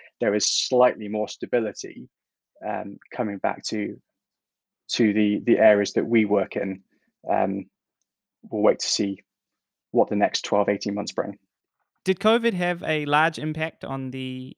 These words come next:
Speaker 2: um, media and advertising industry?
Speaker 1: It certainly had a large im-, immediate impact, um, when media buyers pulled out of, of many markets. Um, they didn't want their, um, their adverts being associated with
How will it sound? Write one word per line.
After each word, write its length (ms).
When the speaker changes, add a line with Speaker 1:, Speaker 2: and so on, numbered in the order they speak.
Speaker 2:
um, 440
media 360
and 100
advertising 520
industry? 400
Speaker 1:
It 140
certainly 260
had 140
a 40
large 340
im-, 140
immediate 480
impact, 560
um, 440
when 400
media 320
buyers 520
pulled 300
out 300
of, 180
of 140
many 240
markets. 720
Um, 380
they 140
didn't 340
want 460
their, 480
um, 240
their 220
adverts 360
being 220
associated 640
with 120